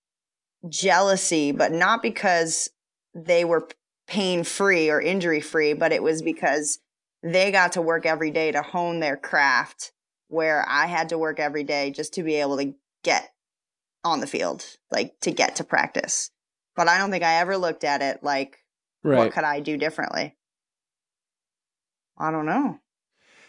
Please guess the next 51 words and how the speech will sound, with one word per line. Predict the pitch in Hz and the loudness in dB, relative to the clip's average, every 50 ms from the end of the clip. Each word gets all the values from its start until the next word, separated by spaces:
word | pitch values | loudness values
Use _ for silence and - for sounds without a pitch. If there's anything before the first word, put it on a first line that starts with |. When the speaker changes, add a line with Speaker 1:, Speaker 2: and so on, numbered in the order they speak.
| _ _ _ _ _ _ _ _ _ | _ _ _ _ _ _ _ _ _
Speaker 2:
Yeah, | - 170 170 160 | 4 6 6 6
I | 147 147 | 8 8
mean, | 156 156 151 | 6 6 6
it, | 107 127 139 - _ _ - 110 | 6 4 2 0 _ _ -6 0
honestly, | - 143 156 175 - - 220 | 2 2 2 2 2 2 2
like, | 185 147 | 2 2
I | 113 120 147 | 2 2 2
didn't | 185 202 185 | 2 2 2
start | - 196 160 139 - | 4 4 2 2 2
thinking | - 143 143 151 147 | 0 0 2 2 2
about, | 143 135 135 139 135 131 117 | 2 4 4 6 6 6 4
like, | 117 117 110 | 4 0 -2
thinking | - - 131 127 120 - 156 143 143 | -2 -2 -2 -2 0 0 -2 0 2
that | 143 143 147 139 139 | 2 2 4 4 4
way | 147 151 151 143 | 4 4 4 2
until | 127 117 - - - 123 120 120 113 110 101 95 - _ _ _ - | 2 -2 -2 -2 0 2 4 4 2 2 0 -4 -8 _ _ _ -4
probably | - 127 117 107 104 | 0 0 2 0 0
a | 95 | 0
couple | - 127 107 104 | -2 -2 0 0
of | 98 | 0
years | 101 110 117 117 | 0 0 0 0
ago. | 135 127 143 143 143 143 143 - _ _ _ _ _ _ _ _ _ - | 0 2 2 2 2 0 -2 -10 _ _ _ _ _ _ _ _ _ 2
But, | 131 127 123 123 104 - - - | 4 4 6 4 4 0 -2 -2
like, | 120 127 107 110 | -2 0 2 2
when | 135 131 | 4 4
I | 131 | 6
look | 156 147 110 - | 4 4 4 4
back, | 156 175 170 147 131 - | 4 4 4 4 2 0
I'm | 127 127 | 0 2
like, | 123 123 120 113 - - - - _ _ _ _ _ _ _ _ _ _ _ _ - | 4 4 2 2 0 -6 -10 -12 _ _ _ _ _ _ _ _ _ _ _ _ 0
I | 139 165 180 180 | 2 2 2 0
one | 160 131 147 143 127 | -2 0 2 2 2
hundred | 120 143 143 147 | 4 4 4 6
percent | 135 131 - - 127 123 131 120 110 131 | 4 4 4 2 4 2 2 2 2 2
got | 139 120 113 | 4 4 4
hurt | 104 110 113 120 127 - - - | 4 4 4 4 4 4 2 0
and | 131 120 | -2 0
was, | 117 110 110 | 0 0 2
like, | 110 110 101 - - | 2 2 2 0 0
unhealthy | 127 123 113 113 113 110 110 - 147 143 135 | 0 0 0 2 2 0 2 2 2 2 2
because | - 113 107 - _ - - 139 131 127 113 110 | 2 0 -4 -4 _ 0 2 4 4 4 2 2
one | 113 117 117 | 0 0 2
hundred | 123 135 135 127 | 4 4 4 4
percent | 120 - - 127 | 4 2 2 4
of, | 117 | 4
like, | 117 113 98 - - | 4 2 2 -2 -2
the | - 117 | 0 0
way | 107 104 113 120 120 | 2 4 4 4 4
that | 110 113 101 | 4 2 0
I | 98 | 0
played. | - - - 120 107 98 92 90 - | -2 -2 -2 0 0 2 0 0 -2